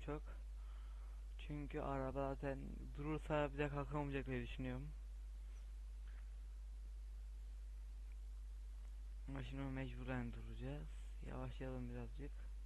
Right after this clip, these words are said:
Heh, tamamdır.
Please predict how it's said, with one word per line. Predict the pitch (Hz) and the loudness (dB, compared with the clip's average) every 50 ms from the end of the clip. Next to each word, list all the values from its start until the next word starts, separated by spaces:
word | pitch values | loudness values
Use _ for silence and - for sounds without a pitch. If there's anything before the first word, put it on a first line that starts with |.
| - - - - - - - - - - - - - - - - - - - - | -2 -2 -2 -2 -4 -4 -2 -4 -4 -2 -2 -2 -2 -2 -2 -2 -2 -2 -2 -2
Heh, | - 131 127 120 - - - | 0 0 0 0 0 0 -2
tamamdır. | 147 131 123 123 117 117 117 117 117 113 117 113 113 113 113 110 110 110 - - | -2 -2 0 0 -2 -2 -2 -2 0 0 0 0 0 -2 -2 -2 -2 -2 -2 -2